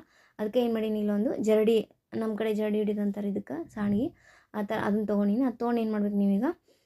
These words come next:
ಅದ್ರ ತು-, ಆ, ತುಂಬ ಚಂದಾಗೆ ಎಣ್ಣೆ ಹಚ್ಕೋಬೇಕು. ಯಾಕಂದ್ರೆ ಇವು ಅದ್ರೊಳಗೆ ಬೇಯಿಸ್ತೀವಲ್ಲ, ಆಮೇಲೆ ಅದು ಅಂಟ್ಕೋಬಾರ್ದು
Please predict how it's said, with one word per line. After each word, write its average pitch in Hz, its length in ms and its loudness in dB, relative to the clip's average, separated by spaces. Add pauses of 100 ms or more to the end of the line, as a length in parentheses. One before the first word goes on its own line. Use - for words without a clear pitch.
(160)
ಅದ್ರ 214 160 -2
ತು-, - 160 -8
ಆ, 208 80 -2 (400)
ತುಂಬ 233 320 -2
ಚಂದಾಗೆ 226 480 -4
ಎಣ್ಣೆ 220 280 0
ಹಚ್ಕೋಬೇಕು. 202 440 -4
ಯಾಕಂದ್ರೆ 226 420 -2 (480)
ಇವು 233 160 -2 (340)
ಅದ್ರೊಳಗೆ 226 360 2
ಬೇಯಿಸ್ತೀವಲ್ಲ, 220 520 0 (120)
ಆಮೇಲೆ 226 340 0
ಅದು 220 100 0
ಅಂಟ್ಕೋಬಾರ್ದು 208 640 0